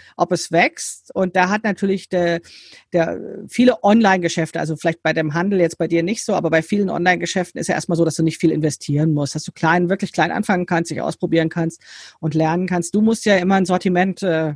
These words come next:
auch parat haben und musst in Vorleistung gehen, musst investieren,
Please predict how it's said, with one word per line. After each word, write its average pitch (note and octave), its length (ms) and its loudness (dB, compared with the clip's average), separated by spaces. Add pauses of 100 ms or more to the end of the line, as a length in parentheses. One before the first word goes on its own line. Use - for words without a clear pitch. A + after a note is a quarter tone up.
(120)
auch - 320 -6
parat D3 460 -2
haben D#3+ 420 -2 (520)
und D#3+ 120 -2
musst G3+ 200 -2
in G3 80 2
Vorleistung F3+ 640 2
gehen, E3+ 320 2
musst F#3 220 -4
investieren, F#3 800 0